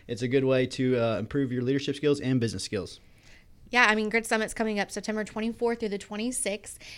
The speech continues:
Speaker 2: and that's Grit with two T's. I'm just gonna go ahead and just say that, so grit summit dot com if you wanted to register. Um, but it's gonna be a fantastic conference. There's gonna be over forty speakers,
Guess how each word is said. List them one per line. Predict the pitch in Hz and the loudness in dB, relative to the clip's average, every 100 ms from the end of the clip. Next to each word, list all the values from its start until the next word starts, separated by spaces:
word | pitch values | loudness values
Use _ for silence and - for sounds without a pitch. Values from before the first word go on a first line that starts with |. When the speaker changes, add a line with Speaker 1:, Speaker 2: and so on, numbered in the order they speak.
| - | -10
Speaker 2:
and | 208 | -4
that's | 214 196 | -4 -4
Grit | 190 214 233 | -4 -2 -2
with | 202 185 | -4 -8
two | - 233 | -6 -6
T's. | 247 277 277 285 | -6 -8 -8 -8
I'm | |
just | 202 | -8
gonna | 196 185 | -8 -8
go | 185 | -6
ahead | 185 | -6
and | |
just | 180 180 | -6 -8
say | 196 208 | -6 -4
that, | 220 220 - | -4 -4 -8
so | 185 | -10
grit | 175 190 - | -6 -6 -4
summit | - 196 196 | -6 -4 -4
dot | 196 175 | -6 -8
com | - 202 208 | -4 -4 -2
if | 220 | -4
you | 196 | -6
wanted | 185 190 | -6 -8
to | 180 | -8
register. | 175 185 190 240 240 - - - - | -8 -8 -6 -4 -4 -8 -20 -20 -6
Um, | 220 214 202 | -2 0 2
but | 208 | 0
it's | 320 | 0
gonna | 339 | -2
be | 381 | 0
a | 311 | 0
fantastic | - 214 220 226 226 | 2 0 0 0 -2
conference. | - 196 233 214 | -4 -4 -4 -4
There's | 214 | -4
gonna | 220 226 | -4 -2
be | 214 220 220 | -2 -2 -2
over | - 214 214 | -2 -2 -2
forty | 202 196 208 240 | -4 -6 -4 -4
speakers, | 247 208 208 247 277 - | -6 -6 -2 -2 -2 -6